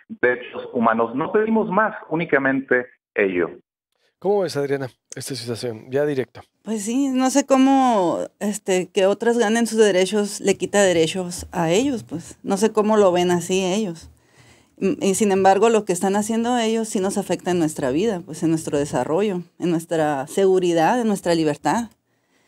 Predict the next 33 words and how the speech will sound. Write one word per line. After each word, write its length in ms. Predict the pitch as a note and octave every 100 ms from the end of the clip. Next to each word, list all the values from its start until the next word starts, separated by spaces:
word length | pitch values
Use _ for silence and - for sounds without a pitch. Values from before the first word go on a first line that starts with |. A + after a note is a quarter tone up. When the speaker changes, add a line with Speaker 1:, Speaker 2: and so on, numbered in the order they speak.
| _ _ -
Speaker 3:
Y, 480 | G3+ G#3 G3 F#3+ -
pues, 140 | G3+
lo 100 | G#3
bueno 260 | G#3 A#3+ D4
de 100 | C#4
estas 280 | C#4 C#4+
manifestaciones 840 | C#4 C4+ C4+ C4+ C4+ C#4 B3+ C4 B3
que 100 | A#3
hacen 220 | A#3 A#3+
estos 200 | A#3 A#3+
señores 440 | C4+ B3+ A#3 A#3
es 120 | G3+ -
que 100 | G3
se 120 | G3
trae 260 | E3+ E3
a 40 | G3
la 100 | G3+
mesa 240 | E3 E3
el 60 | G#3
debate 560 | F#3 D3+ D#3+ F3+ F3+ F3 _ _ - -
y 80 | G3+
uno 180 | G#3 G#3+
puede, 760 | G#3+ G#3+ G#3+ G#3+ G3+ E3+ - -
este, 800 | F3+ F#3+ - F#3+ F3 D#3+ - D#3+ - _ _ _ _ -
en 140 | G3
las 180 | F#3 -
calles, 640 | G#3+ G3+ G#3 G#3+ G#3 G3+
en 100 | G3
el 100 | E3+
trabajo, 640 | E3+ D3+ E3+ F#3 F#3 G3+
con 140 | - E3+
sus 160 | E3+
amigos, 540 | F3+ D#3+ F3+ F#3 F3+